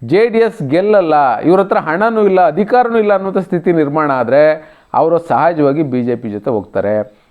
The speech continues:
ಹಳ್ಳಿ ಹಳ್ಳಿಗಳಲ್ಲಿ ಬಿ ಜೆ ಪಿ ತನ್ನ ನೆಲೆಯನ್ನು ವಿಸ್ತರಿಸ್ಕೊಳ್ಳುತ್ತೆ.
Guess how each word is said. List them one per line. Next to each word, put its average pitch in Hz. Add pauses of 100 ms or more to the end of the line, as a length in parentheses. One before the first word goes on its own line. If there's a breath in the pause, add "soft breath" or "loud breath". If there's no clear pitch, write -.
ಹಳ್ಳಿ 233
ಹಳ್ಳಿಗಳಲ್ಲಿ 170
ಬಿ 147
ಜೆ 127
ಪಿ 226
ತನ್ನ 139
ನೆಲೆಯನ್ನು 123
ವಿಸ್ತರಿಸ್ಕೊಳ್ಳುತ್ತೆ. 104